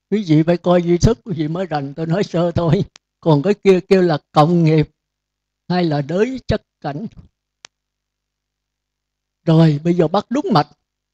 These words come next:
Cái sắc thân không quan trọng, cái miệng không quan trọng, mà chính cái tư tưởng mới quan trọng. Tư tưởng là ý, quý vị học ở trong pháp cứu đầu tiên đó.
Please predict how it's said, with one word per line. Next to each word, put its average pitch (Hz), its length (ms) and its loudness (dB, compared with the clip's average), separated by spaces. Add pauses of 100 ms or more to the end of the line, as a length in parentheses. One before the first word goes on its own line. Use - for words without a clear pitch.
(480)
Cái 220 100 -4
sắc 240 260 -6
thân 196 300 0
không 202 260 0
quan 190 220 2
trọng, 139 200 -6 (1700)
cái 247 120 2
miệng 170 440 4
không 208 320 -2
quan 202 220 4
trọng, 143 220 -8 (1080)
mà 165 320 8 (100)
chính 320 240 -2
cái 269 140 0
tư 208 140 6
tưởng 175 260 -6
mới 214 100 -6
quan 180 220 -10
trọng. - 180 -20 (160)
Tư 185 140 -6
tưởng 170 220 -4
là 214 140 -4
ý, 247 300 -4
quý 233 200 -6
vị 196 60 -2
học 151 260 -4
ở 214 80 -10
trong 185 180 -10
pháp 202 220 -8
cứu 285 280 -6
đầu 160 340 2
tiên 233 260 2
đó. 233 60 -4